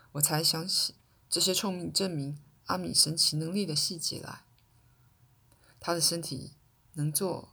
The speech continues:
超高速运动。那位心理医生试图打-，重打电话，可是文卡抱住他的胳膊，又狠狠地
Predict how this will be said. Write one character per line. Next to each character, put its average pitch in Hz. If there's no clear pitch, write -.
超 196
高 196
速 196
运 160
动。 147
那 190
位 196
心 190
理 156
医 165
生 180
试 -
图 151
打-， 147
重 170
打 175
电 160
话， -
可 -
是 156
文 143
卡 -
抱 185
住 170
他 165
的 151
胳 180
膊， -
又 180
狠 165
狠 170
地 147